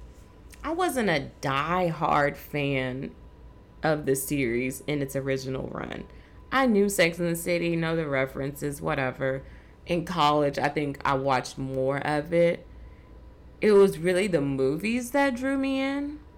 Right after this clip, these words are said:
And if I'm, be-, let me be, let me put my, <laughs> my movie critic hat on.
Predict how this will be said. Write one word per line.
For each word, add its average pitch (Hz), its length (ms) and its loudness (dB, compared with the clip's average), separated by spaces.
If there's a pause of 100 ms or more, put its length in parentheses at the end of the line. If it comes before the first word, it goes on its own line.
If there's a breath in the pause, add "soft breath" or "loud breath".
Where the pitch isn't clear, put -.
(580)
And 170 100 -2
if 160 120 -2
I'm, 180 160 0
be-, 165 100 -4
let 175 200 -2
me 185 120 -2
be, 143 320 -2
let - 100 -12
me 170 60 -6
put 170 160 -4
my, 131 220 -2 (280)
<laughs> - 280 -8
my 151 180 -8
movie 139 440 -2
critic 127 340 -4
hat 139 300 -6
on. 123 280 -2